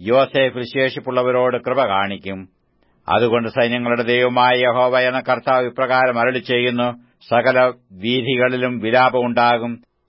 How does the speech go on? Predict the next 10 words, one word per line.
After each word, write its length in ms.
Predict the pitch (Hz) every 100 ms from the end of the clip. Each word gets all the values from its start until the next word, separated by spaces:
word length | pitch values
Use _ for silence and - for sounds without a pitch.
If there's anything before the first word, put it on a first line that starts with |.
| 101
എല്ലാ 280 | 113 123 127 127
തെരുക്കളിലും 720 | 131 131 139 135 131 135 139 - _ _ _ -
അവർ 280 | 117 131 127 - _
അയ്യോ, 500 | 120 127 131 127 - 113
അയ്യോ 340 | 127 127 120
എന്ന് 180 | 113 104 -
പറയും. 480 | 113 113 117 107 104 _ _ _ 90
അവർ 200 | 92 95
കൃഷിക്കാരെ 640 | 123 120 135 131 127 123
ദുഃഖിപ്പാനും 840 | 123 131 147 - 110 107 101 95